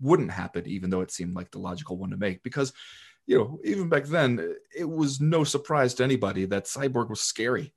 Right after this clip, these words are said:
You know, Cyborg, she, she was still relatively early on in her career, but when she went out there and got going, she put a hurting on people. And, uh, people saw that, just that raw power and that,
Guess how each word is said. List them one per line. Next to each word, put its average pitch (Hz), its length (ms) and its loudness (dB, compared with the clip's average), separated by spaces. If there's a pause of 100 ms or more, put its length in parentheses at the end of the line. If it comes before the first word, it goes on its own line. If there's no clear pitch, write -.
You 107 80 -6
know, 98 60 -4
Cyborg, 120 840 0
she, 131 260 2
she 131 140 -4
was 131 100 0
still 156 240 0
relatively 110 680 0
early 107 320 0
on 101 260 0
in 98 80 -2
her 98 140 -2
career, 135 460 2 (420)
but 113 340 4
when 113 160 -2
she 185 200 -2
went 139 180 2
out 131 180 2
there 104 360 6
and 101 200 -2
got 98 200 2
going, 123 280 6
she - 140 -8
put - 180 -6
a 90 40 -2
hurting - 340 -2
on - 160 -12
people. - 360 -10 (360)
And, 98 580 0
uh, 85 180 -4 (120)
people 131 200 -6
saw 110 280 2
that, 95 200 -4
just - 300 -6
that 87 180 -2
raw 98 220 0
power 113 520 4
and 98 260 -2
that, 90 280 -4